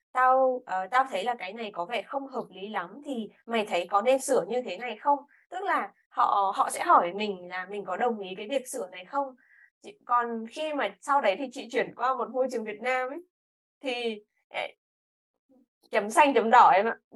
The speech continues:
kiểu, kiểu tích tích tích, xong rồi chấm xanh chấm đỏ, xong rồi chấm hỏi, không nói gì, chấm hỏi, chỗ này, ừ. Xong rồi chị cảm thấy nó rất là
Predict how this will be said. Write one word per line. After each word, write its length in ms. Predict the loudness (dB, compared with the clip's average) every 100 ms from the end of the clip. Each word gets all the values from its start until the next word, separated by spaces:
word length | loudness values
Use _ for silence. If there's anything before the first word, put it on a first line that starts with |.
| -6
kiểu, 320 | -2 -2 -2 _ _ _
kiểu 120 | -10 -10 -8
tích 120 | -10 -6
tích 140 | -8 -2
tích, 120 | -2 -2 _ _ 0
xong 160 | 4 6
rồi 280 | 4 2 -2
chấm 200 | -10 -10
xanh 220 | -4 -4
chấm 180 | -2 0
đỏ, 400 | 4 6 4 -2 _ -10
xong 160 | -6
rồi 140 | -4 -2
chấm 140 | -2
hỏi, 340 | 4 4 4 -4 _ _ _
không 240 | -4 0
nói 240 | 2 2 2
gì, 320 | 0 -2 -4
chấm 120 | -10
hỏi, 300 | -4 -2 -2 -8 _ _
chỗ 160 | -6 -4
này, 380 | 0 -2 -2 -8 _
ừ. 100 | -16 -10 -10 -10 _ _ -20 _ _ _ _ _
Xong 200 | -14 -6
rồi 120 | -6
chị 160 | -6 -12
cảm 180 | -10 -10
thấy 120 | -10 -6
nó 180 | -4 -2
rất 120 | 2
là 120 | 2